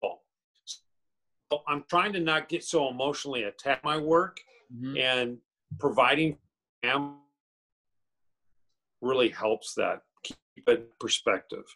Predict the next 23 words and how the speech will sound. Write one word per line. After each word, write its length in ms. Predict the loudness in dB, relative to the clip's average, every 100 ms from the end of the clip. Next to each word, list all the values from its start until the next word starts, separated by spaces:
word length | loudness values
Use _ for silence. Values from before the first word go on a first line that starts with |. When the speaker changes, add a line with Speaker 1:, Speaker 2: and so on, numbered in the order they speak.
| _ _ _ _ _ -8 -8 _
Speaker 2:
Yeah. 180 | -12 -12 -14 _ _ _ _ _ _ _ _ -2
You 100 | -2
said, 360 | 0 2 2 0
you 140 | -6
said 260 | -2 -4 -2
providing 640 | -6 -2 0 2 2 -2
something, 400 | -4 -6 -6 -8
and 80 | -6
that 160 | -6 -4
one 280 | -4 -4
word 200 | -4 -4
didn't 160 | -6 -8
come 180 | -10 -10
through. 200 | -12 -14 _ _ _ _ _ _ _ _ _ _ _ _ _ _ _ -20 -10 -6
Oh, 60 |
providing 0 |
Speaker 1:
Providing 420 | 2 6 6 2 -4
Speaker 2:
for 120 | -2
Speaker 1:
for 60 |
Speaker 2:
your 100 | -2
Speaker 1:
my 100 | 0 0
Speaker 2:
family. 160 | -2
Speaker 1:
fam- 340 | -4 -4 -2